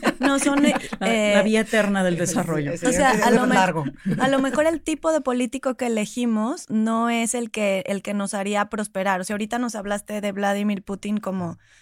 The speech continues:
Speaker 1: una persona que, que no es, este, a lo mejor la más, eh, pues, la más ética, pero que sí está llevando a su país a un desarrollo. Entonces, ¿qué tendríamos que tener nosotros o qué tipo de liderazgo como para lograr esos avances?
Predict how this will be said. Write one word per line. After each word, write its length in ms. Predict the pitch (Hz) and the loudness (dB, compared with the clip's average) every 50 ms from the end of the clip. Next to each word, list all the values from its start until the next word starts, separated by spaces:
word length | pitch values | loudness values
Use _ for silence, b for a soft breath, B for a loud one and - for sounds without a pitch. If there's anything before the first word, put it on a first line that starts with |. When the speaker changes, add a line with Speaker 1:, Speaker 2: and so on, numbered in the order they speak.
| b b b | b b b
Speaker 1:
una 240 | - 214 220 220 220 220 | -2 -2 0 0 0 -2
persona 480 | - 220 196 - - 214 202 202 208 202 | -2 -2 -2 -2 -4 -4 -2 -4 -4 -4
que, 300 | - 196 180 165 - - - _ _ _ _ _ | -4 -4 -4 -6 -8 -12 -20 _ _ _ _ _
que 120 | - 202 196 | -8 -4 -2
no 320 | 196 196 202 208 214 214 | -2 0 2 2 4 4
es, 220 | 220 214 214 214 226 | 2 2 0 -2 -4
este, 280 | 208 208 - - 202 | -6 -8 -8 -6 -4
a 60 | 190 | -2
lo 140 | 185 185 180 | -2 -2 -4
mejor 480 | 180 180 170 - 196 190 196 196 190 - - | -6 -6 -6 -4 -2 -2 -2 -2 -4 -6 -10
la 200 | 185 185 185 185 | -8 -8 -6 -6
más, 400 | 185 185 185 185 190 - - 202 | -4 -4 -4 -2 -2 -4 -4 -4
eh, 600 | 190 185 180 180 175 170 170 165 165 165 143 - _ _ b b b b b b b b b b b _ | -4 -4 -4 -4 -4 -4 -6 -6 -8 -12 -14 -18 _ _ b b b b b b b b b b b _
pues, 160 | - 214 214 | -6 -2 0
la 120 | 220 220 | 2 2
más 220 | 226 226 226 233 - | 2 2 2 2 2
ética, 520 | 277 262 - - 269 - - 254 254 311 508 - | 2 2 2 0 -2 2 4 4 6 6 4 0
pero 280 | - 254 233 214 208 208 | -2 0 0 0 0 -2
que 100 | - 208 | -4 -4
sí 160 | - - 262 | -2 0 0
está 220 | 302 302 - - 240 | 0 -2 -2 -4 -4
llevando 320 | 247 240 240 233 233 233 | -2 -2 0 0 0 -2
a 40 | 233 | -2
su 140 | - 240 220 | -4 -4 -4
país 300 | - 202 190 202 - 214 | -2 -2 -2 -2 -2 -2
a 20 | |
un 80 | 208 208 | -2 -2
desarrollo. 480 | 202 196 - 208 196 196 208 196 180 | -2 -2 -2 -2 0 0 0 0 -2
Entonces, 400 | 175 175 - 208 208 - 220 - - _ _ _ _ _ _ _ _ _ | -4 -6 -6 -6 -6 -8 -8 -10 -12 _ _ _ _ _ _ _ _ _
¿qué 220 | - 240 240 240 | -2 0 0 0
tendríamos 600 | - 277 269 262 269 269 262 269 254 254 269 254 | 0 0 2 2 2 2 2 0 0 0 -2 -2
que 120 | - 254 240 | -4 -4 -4
tener 400 | - 247 240 240 233 226 220 226 | -4 -4 -2 -2 -2 -2 -2 -2
nosotros 480 | 233 226 220 - 226 214 220 220 208 | -2 -2 -2 -4 -6 -6 -6 -6 -6
o 100 | 214 202 | -6 -6
qué 100 | - 220 | -6 -6
tipo 280 | 214 - 233 214 - 226 | -6 -6 -8 -8 -6 -4
de 100 | 220 208 | -4 -4
liderazgo 640 | 202 196 190 190 190 196 196 190 - 190 196 262 370 - | -4 -4 -4 -2 -2 -2 -2 -2 -4 -6 -8 -8 -8 -8
como 260 | - 196 190 185 180 | -8 -6 -6 -6 -4
para 180 | - 185 190 185 | -4 -4 -2 -2
lograr 340 | 180 180 175 185 185 190 190 | -4 -4 -4 -4 -4 -4 -4
esos 280 | 196 190 - 202 185 | -6 -8 -12 -12 -12
avances? 540 | 190 180 180 185 185 185 - - - - - | -10 -8 -8 -8 -8 -8 -10 -12 -16 -20 -20